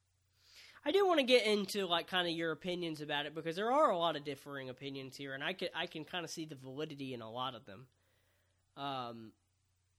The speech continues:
uh, I, Shawn Michaels chokes Bret with some sort of, like, American flag towel. Um,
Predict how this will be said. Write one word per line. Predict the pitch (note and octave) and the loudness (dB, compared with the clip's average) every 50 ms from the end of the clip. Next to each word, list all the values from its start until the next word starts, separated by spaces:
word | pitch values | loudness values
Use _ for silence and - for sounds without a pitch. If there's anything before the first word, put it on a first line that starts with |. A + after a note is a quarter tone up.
| _ _ - _ _ _ _ _ _ _ _ _ _ _ - - | _ _ -20 _ _ _ _ _ _ _ _ _ _ _ -6 -4
uh, | E3 D#3+ D#3 D#3 D3+ D3+ C#3+ - - - | -2 -2 -2 -2 -2 -4 -6 -8 -8 -4
I, | E3+ G3 | -2 0
Shawn | F#3+ - A#3 A#3 B3 B3 | 0 2 4 4 6 8
Michaels | A#3+ A#3+ A3+ G#3 F#3+ - - | 6 6 6 4 -2 -4 -2
chokes | - - A#3 A3+ A3+ A3 - | -2 2 2 2 2 0 -2
Bret | - E3 F#3 E3+ E3+ - - | -6 -2 0 0 0 0 -2
with | E3+ D3+ | -6 -8
some | - F#3+ F3+ F3+ | -4 -2 -2 -2
sort | - - F#3 E3+ | -2 -2 -4 -4
of, | D#3+ C#3 | -4 -6
like, | D3 D3 C#3+ D3 - | -6 -6 -6 -6 -6
American | C3+ C3+ D3+ E3 E3+ E3+ D#3 D3+ C#3+ C3 | -4 -2 0 0 0 0 0 -2 -6 -8
flag | - - D3 D3 D3+ D#3 E3 E3 D#3+ D#3+ - | -8 -6 -4 0 0 2 2 0 -2 -4 -12
towel. | - D#3 C3+ C3 B2 A#2+ A#2+ A#2+ B2 B2+ B2+ _ _ _ _ _ _ _ _ _ _ _ _ _ _ _ _ | -8 -6 -4 -4 -4 -4 -4 -6 -6 -8 -10 _ _ _ _ _ _ _ _ _ _ _ _ _ _ _ _
Um, | C#3 C#3 C#3 C3+ C3 B2+ B2+ B2 B2 A#2+ A#2 A#2+ | -6 -4 -2 0 0 0 -2 -4 -6 -8 -8 -10